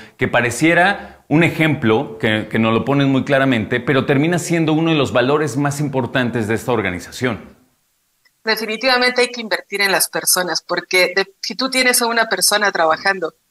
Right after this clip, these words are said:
Speaker 2: que está contenta, te va a dar ideas y te va a trabajar mucho mejor que una persona que se siente incómoda, que está triste. Eh, en fin, sí hay que invertir precisamente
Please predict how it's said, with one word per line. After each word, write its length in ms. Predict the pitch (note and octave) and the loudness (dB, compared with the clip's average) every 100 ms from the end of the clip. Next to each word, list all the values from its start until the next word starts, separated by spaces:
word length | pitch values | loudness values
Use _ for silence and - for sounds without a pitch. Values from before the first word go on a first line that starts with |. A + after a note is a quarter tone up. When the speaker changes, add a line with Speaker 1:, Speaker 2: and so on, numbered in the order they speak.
| _ - | _ -4
Speaker 2:
que 80 | |
está 260 | G3 G#3 G3+ | -2 0 0
contenta, 540 | G#3+ F#3+ F3+ F3+ G#3 | 0 0 -2 -2 -4
te 160 | - F3 | -2 0
va 160 | G3 G3+ | 4 6
a 40 | |
dar 300 | G#3 G#3 G#3 - | 6 6 2 -8
ideas 760 | F#3+ E3+ F#3+ G3 G3 G3 - F#3 | -8 -2 0 2 2 0 -4 -10
y 80 | |
te 180 | F3+ F3 | -6 0
va 120 | F3 | 2
a 80 | F#3 | 2
trabajar 640 | F#3+ F3+ D#3 - F#3+ F#3 - _ _ | 4 4 2 2 0 0 -4 _ _
mucho 300 | G3 F#3+ F#3+ | -10 -4 -2
mejor 300 | F#3 F#3 G3+ | -2 -2 -2
que 100 | - | -4
una 140 | G#3 G3+ | -4 -4
persona 560 | F3+ - F#3+ F#3+ G3 _ _ _ _ - | -2 -2 0 0 -2 _ _ _ _ -4
que 140 | G3 | -2
se 80 | G3 | 0
siente 320 | G3+ F#3 F3+ | -2 -2 -4
incómoda, 640 | E3 - G3 F#3+ F#3 F#3+ F#3+ | -6 -2 0 0 0 0 0
que 140 | E3 | -6
está 260 | - E3+ E3 | -6 -4 -4
triste. 720 | F3+ G3+ G3 - G3 G3 F#3+ - _ _ _ - | -4 -6 -6 -4 -2 -2 -4 -14 _ _ _ -4
Eh, 340 | F3 D#3 - - _ - | 0 0 -4 -18 _ -4
en 180 | F3+ F3+ | -4 -2
fin, 220 | G3+ G3 | -6 -4
sí 260 | - - A#3 | -4 0 4
hay 200 | G#3 G3+ | 4 2
que 140 | G3 | -2
invertir 580 | F#3 E3+ - - G3 G3 - | -4 -4 -6 -4 -4 -4 -6
precisamente 960 | E3 F3+ E3+ F#3 F3+ F3+ - A3 - | -6 -6 -6 -4 -2 -4 -4 -4 -4